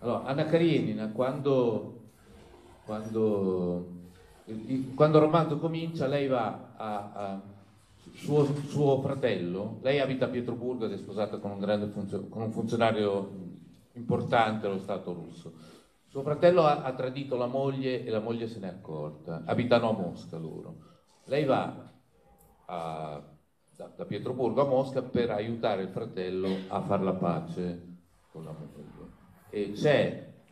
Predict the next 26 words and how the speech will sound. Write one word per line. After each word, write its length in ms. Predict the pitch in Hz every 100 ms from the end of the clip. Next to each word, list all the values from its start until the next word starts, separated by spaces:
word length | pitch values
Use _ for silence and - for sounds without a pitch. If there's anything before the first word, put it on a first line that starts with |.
| _ -
la 600 | 110 127 107 - - - -
sorella 1000 | - - 143 156 123 101 95 90 90 - - _ _ _
della 360 | - 104 104 98
moglie, 840 | 87 80 80 85 110 120 - - - _ _ _ _
che 100 | 92
si 40 |
chiama 240 | 92 110 110
Kitty, 600 | 107 - - - 95 98
che 100 | 92
è 20 |
una 160 | 85 85
ragazza 420 | 85 87 - 85
giovane, 340 | 82 78 -
della 160 | 85 82
moglie 200 | 95 92
del 120 | 85
fratello, 600 | - - 80 73 - -
ecco, 260 | - - - - _ _ _
che 600 | - 135 117 113 113 - - _ _ _ -
ci 160 | - 139
sarà 220 | 139 139
un 160 | 139 131
ballo 680 | 110 92 87 90 113 - - - -
e, 260 | 117 117 120
e 80 | 127
lei, 680 | 135 131 151 151 - -